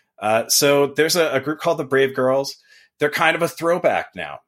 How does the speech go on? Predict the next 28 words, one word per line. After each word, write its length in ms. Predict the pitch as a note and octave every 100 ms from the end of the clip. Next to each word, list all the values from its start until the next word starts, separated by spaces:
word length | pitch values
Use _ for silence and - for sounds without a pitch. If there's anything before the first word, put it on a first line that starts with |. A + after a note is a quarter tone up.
| -
Like, 160 | F2+
they 120 | A#2+ A#2+
don't 200 | A#2+ A#2+
have, 240 | B2+ A#2+
like, 180 | A2+ -
the 80 | G#2+
newest, 480 | G#2+ A2 G#2+ -
most 260 | A2 G#2 -
current 260 | - G#2 G2+
and 60 |
contemporary 560 | G2+ G2 G#2+ G2+ F#2 F2+
sound. 380 | - F2+ E2 F2
They've 140 | -
been 160 | A2 G#2
through 160 | A2+
some, 480 | G#2 A#2 G#2+ G#2+ G#2
some 300 | - A2 G#2
lineup 480 | G#2 B2 C3+ A2 -
changes. 680 | - F#2+ E2+ E2 D2 - - - _ -
Uh, 280 | B2+ B2+ B2+
and 140 | C#3+
they 40 | D3+
released 360 | D#3+ F3 G3
a 20 | F3+
song 240 | G#3 E3+
last 300 | D#3 D#3+ F#3+
year, 120 | F3
like, 240 | C3+ A#2